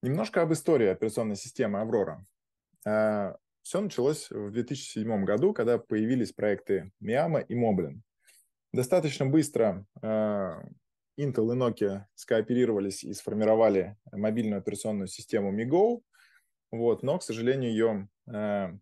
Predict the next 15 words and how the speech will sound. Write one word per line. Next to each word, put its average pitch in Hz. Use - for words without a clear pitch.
ждал, 101
э, 98
крах, 214
и, 151
э, 107
это 131
направление 120
было 104
закрыто. 175
Но 151
от 123
него, 165
э, 117
форкнулось 123
направление 110